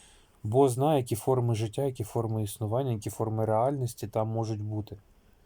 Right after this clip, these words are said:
І, звісно, оце, оце весь конфлікт, він народжений з мого примітивного людського сприйняття і,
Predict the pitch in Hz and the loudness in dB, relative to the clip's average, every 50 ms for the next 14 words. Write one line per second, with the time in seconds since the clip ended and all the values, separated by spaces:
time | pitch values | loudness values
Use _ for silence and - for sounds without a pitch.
0 | - _ _ _ - - _ _ _ _ - _ _ _ _ _ _ _ _ _ | -20 _ _ _ -20 -20 _ _ _ _ -20 _ _ _ _ _ _ _ _ _
1 | - - - 135 123 120 110 117 147 196 202 - - 123 120 117 - 135 127 123 | -20 -14 -6 -2 0 0 2 2 2 2 2 2 2 2 2 2 4 2 2 4
2 | 123 123 123 - 139 131 135 131 127 - 135 127 123 - - 135 180 180 - - | 2 2 2 4 4 4 4 2 2 0 0 0 0 0 0 0 0 0 2 0
3 | 117 120 120 120 120 123 135 147 127 - - 123 117 117 110 104 104 - _ _ | 2 2 4 4 4 4 4 2 2 2 2 2 2 2 2 0 -2 -6 _ _
4 | _ - - - - - - _ _ _ _ - 101 - 117 113 120 135 147 143 | _ -20 -20 -20 -20 -20 -20 _ _ _ _ -6 -4 -2 0 4 6 6 6 6
5 | 120 123 107 107 - 123 113 117 110 113 - 127 131 127 120 113 110 104 107 107 | 6 4 2 0 0 0 0 0 0 0 0 2 2 2 2 2 2 2 4 4
6 | 107 110 107 - - - - 123 113 104 113 104 - - _ - 110 107 107 107 | 2 2 0 -2 -4 -2 0 0 2 2 0 -2 -2 -6 _ -2 -2 0 0 0
7 | 107 107 104 104 - - 127 139 147 151 147 131 131 131 117 107 107 107 107 110 | 0 0 -2 -4 -2 -2 0 0 2 0 0 -2 -4 -4 -6 -4 -2 -2 0 0
8 | 107 107 110 | -2 -2 -4